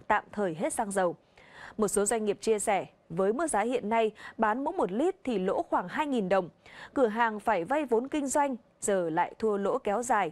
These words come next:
không có tiền trả lãi ngân hàng, trả lương cho nhân viên. Họ đối mặt với nguy cơ bị ngân hàng siết nợ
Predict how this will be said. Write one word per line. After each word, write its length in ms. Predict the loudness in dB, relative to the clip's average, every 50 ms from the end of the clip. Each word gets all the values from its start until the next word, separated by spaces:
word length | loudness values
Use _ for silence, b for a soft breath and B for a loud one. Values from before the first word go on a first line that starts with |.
| B B B B
không 200 | B -2 -2 0
có 120 | 0 0 0
tiền 220 | 0 0 -2 0
trả 200 | 0 0 0 0
lãi 180 | 2 0 0 0
ngân 200 | 0 -2 -2 -2
hàng, 320 | -2 0 0 -2 -2 -4 -8 -4
trả 180 | -2 -2 0
lương 220 | 0 0 -2 -2 -2
cho 120 | -2 -2
nhân 200 | 0 0 -2 -2
viên. 240 | 2 4 4 2 2 0 _ _ B B B B B B B B
Họ 300 | B 0 2 2 2 2
đối 200 | 2 2 2 2
mặt 200 | 0 0 0 0
với 100 | 0 -2
nguy 180 | -2 -2 -4
cơ 260 | -2 2 2 4 4 2
bị 140 | 0 -2
ngân 180 | -4 -2 -2 -2
hàng 220 | -2 -2 -4 -4
siết 240 | -4 -2 -2 -2 0
nợ 260 | 2 2 2 2 2